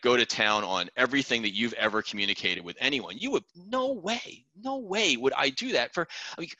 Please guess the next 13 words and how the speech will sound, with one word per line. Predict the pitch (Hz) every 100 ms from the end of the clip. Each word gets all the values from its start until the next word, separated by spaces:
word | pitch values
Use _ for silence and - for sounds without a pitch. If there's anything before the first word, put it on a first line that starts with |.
| -
what | 214
if | 254
they | 196
said | 175
a | 156
hundred | - 262 247
dollars? | - - 98 -
What |
about | 208 156
four | - 247 240
hundred | 113 90
dollars? | 85 82 80 - - -
Like, | 127